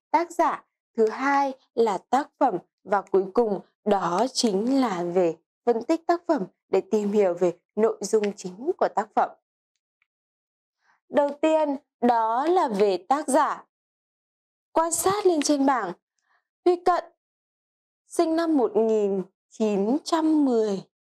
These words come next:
chín, mất năm hai nghìn không trăm linh năm. Như vậy chúng ta cần phải nhớ được tên và ngày sinh cho cô. Thứ hai đó chính là quê quán. Quê quán của tác giả Huy Cận đó chính là tỉnh Hà Tĩnh.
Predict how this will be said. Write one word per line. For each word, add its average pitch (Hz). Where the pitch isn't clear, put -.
chín, 202
mất 392
năm 302
hai 330
nghìn 269
không 254
trăm 254
linh 277
năm. 277
Như 254
vậy 233
chúng 214
ta 233
cần 202
phải 180
nhớ 175
được 226
tên 226
và 202
ngày 180
sinh 214
cho 214
cô. 226
Thứ 262
hai 285
đó 214
chính 214
là 240
quê 220
quán. 214
Quê 330
quán 285
của 208
tác 277
giả 214
Huy 196
Cận 226
đó 202
chính 226
là 240
tỉnh 180
Hà 175
Tĩnh. 269